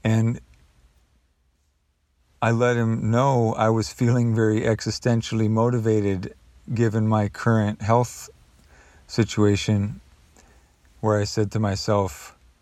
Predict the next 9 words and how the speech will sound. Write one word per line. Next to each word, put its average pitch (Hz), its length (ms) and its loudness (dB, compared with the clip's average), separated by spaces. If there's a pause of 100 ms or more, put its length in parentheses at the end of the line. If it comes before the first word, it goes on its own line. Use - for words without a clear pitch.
(960)
you 113 80 0
know, 110 120 2
"Don't 117 280 0
be 117 100 0
shy 110 720 0
to 104 580 0 (1160)
let 113 180 -2
people 107 320 -2
know 107 520 0